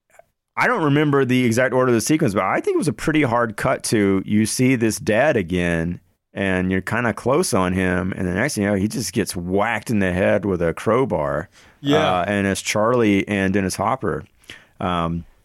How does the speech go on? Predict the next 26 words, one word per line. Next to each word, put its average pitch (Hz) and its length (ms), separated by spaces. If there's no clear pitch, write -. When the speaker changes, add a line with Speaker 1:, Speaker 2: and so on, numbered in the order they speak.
Speaker 1:
and 90 220
he 101 120
goes 101 240
down, 98 340
and 87 100
there's 87 180
blood. 92 440
Speaker 2:
Yeah. 110 120
Speaker 1:
So 85 680
they 82 160
straight 139 240
up 120 100
murder 120 320
this 80 220
guy. 82 460
Speaker 2:
That's - 80
what 156 80
it 151 60
seems 123 200
like. 117 180
Speaker 1:
Correct 98 520
me 185 160
if 196 120
I'm 196 220
wrong, 202 240
Craig. 85 420